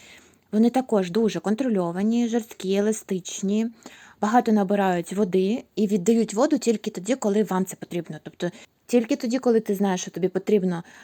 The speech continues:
а, десь там більше води, ти робиш більший нажим і ти отримуєш той ефект, на який ти очікував. Рекомендую ці пензлі для ботанічного живопису, для міського пейзажу,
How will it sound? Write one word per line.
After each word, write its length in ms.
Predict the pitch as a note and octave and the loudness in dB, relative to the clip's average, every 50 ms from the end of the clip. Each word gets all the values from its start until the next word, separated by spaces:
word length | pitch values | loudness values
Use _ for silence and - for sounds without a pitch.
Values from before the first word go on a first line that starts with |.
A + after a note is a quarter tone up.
| - - - | -20 -18 -12
а, 260 | - D#3+ D#3+ D#3 D#3+ | -10 -8 -8 -8 -2
десь 220 | D#3 F3+ G3 F#3+ | 0 0 0 0
там 160 | - - F3 | -2 -6 -4
більше 300 | E3+ F3+ F3 F3 - - | -2 -2 -4 -4 -6 -6
води, 220 | E3 F3 F3 B3+ D#4 | -6 -2 0 0 0
ти 140 | - A3 F#3 | 0 2 2
робиш 320 | F#3 F3+ E3+ F3 E3+ - | 2 2 2 -2 -4 -4
більший 300 | E3+ F3 E3 - - F3+ | -4 -4 -4 -4 -6 -6
нажим 320 | F3+ F3+ F3+ G#3+ C#4 F4 | -6 -6 -4 -4 -4 -4
і 40 | C#4+ | -2
ти 120 | - F#3 F#3 | -2 -2 -4
отримуєш 480 | F#3 - A3 A#3 A3 G3 F3 - - | -4 -4 -2 -2 -2 -2 -2 -4 -2
той 180 | - G3 G3 G3+ | 0 0 2 2
ефект, 520 | A#3 A#3 - C4 C#4+ - - - - - - | 0 0 0 0 0 0 -2 -6 -16 -12 -8
на 80 | - G3+ | -4 -4
який 240 | G3 F#3+ - C4+ - | -4 -2 -4 -4 -2
ти 100 | - A3+ | -2 -2
очікував. 500 | - A3 - - F#3 - - E3 D#3+ D#3+ _ - | -4 -6 -6 -10 -10 -12 -12 -14 -16 -16 _ -6
Рекомендую 680 | - A#3 A3+ - A#3 A3 A3+ A3 G#3 B3+ B3 A#3 G#3 | -6 -4 -2 2 2 4 4 4 4 4 4 4 4
ці 180 | G3+ G3+ - A3 | 2 -2 -6 -6
пензлі 420 | - G3 F#3 F3+ E3+ - E3+ F3 | -4 -4 -4 -4 -6 -8 -10 -10
для 320 | F3 - F#3 F#3 F3+ E3+ E3+ - - - - - | -8 -6 -6 -4 -4 -6 -8 -12 -18 -20 -18 -6
ботанічного 600 | - A#3 D4 - F#4 B3 F#3 F3+ - - G3+ A3 A3 | -4 -2 0 2 2 0 0 0 -2 -4 -2 -2 0
живопису, 680 | G3+ A3 G#3 G#3+ A3 G#3+ A3+ A3 - - A3 A3 A3 - - - - - _ _ _ _ _ _ | 0 0 2 2 0 0 -2 -4 -4 -4 -4 -4 -4 -6 -10 -20 -20 -20 _ _ _ _ _ _
для 460 | G3 G3+ G#3 G#3 G#3 G#3 G#3 G#3 G3+ G3 - - _ _ | -6 -4 -4 -2 -2 -2 -2 -4 -4 -6 -8 -10 _ _
міського 440 | A3+ D4 D4+ - - - F#3+ F#3+ G3+ | -4 -4 -4 -2 -4 -4 -2 -2 -4
пейзажу, 640 | G3 - G3+ G3 F#3+ G3 F#3+ F#3+ G3 G3+ G#3+ A3+ | -4 -4 -6 -6 -4 -4 -4 -4 -4 -4 -4 -4